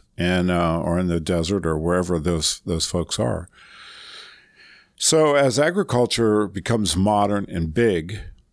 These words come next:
in places that can do that, then those commodity crops will be produced and they won't need imports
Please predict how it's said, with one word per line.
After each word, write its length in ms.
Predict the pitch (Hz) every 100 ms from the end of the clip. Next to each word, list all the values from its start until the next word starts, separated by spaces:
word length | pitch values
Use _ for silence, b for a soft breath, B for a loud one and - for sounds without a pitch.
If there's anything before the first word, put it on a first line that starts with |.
| _ -
in 100 | 87
places 680 | - 110 98 - 98 85 - -
that 260 | 92 90 -
can 160 | 85
do 160 | 85 147
that, 300 | 95 80 -
then 240 | 90 92
those 240 | 98 98 -
commodity 480 | - 95 101 98
crops 360 | - 87 80 -
will 80 | 92
be 140 | 92
produced 720 | 104 95 76 76 98 - - -
and 220 | - 87
they 120 | 87 92
won't 300 | 90 107 104
need 180 | 98
imports 800 | 95 85 80 87 82 98 - -